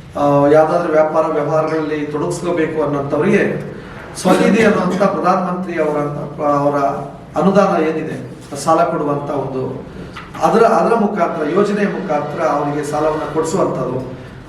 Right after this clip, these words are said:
ಕನಿಷ್ಠ ಬಡ್ಡಿಯಲ್ಲಿ. ಆ, ಈಗ ಇಲ್ಲಿ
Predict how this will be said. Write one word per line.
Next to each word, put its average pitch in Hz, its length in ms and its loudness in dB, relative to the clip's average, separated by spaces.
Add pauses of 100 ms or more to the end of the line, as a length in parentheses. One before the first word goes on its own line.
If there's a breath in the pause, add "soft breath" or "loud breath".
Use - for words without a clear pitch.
(140)
ಕನಿಷ್ಠ 220 400 4
ಬಡ್ಡಿಯಲ್ಲಿ. - 840 0 (380)
ಆ, 156 340 4
ಈಗ 175 200 4 (300)
ಇಲ್ಲಿ 180 560 0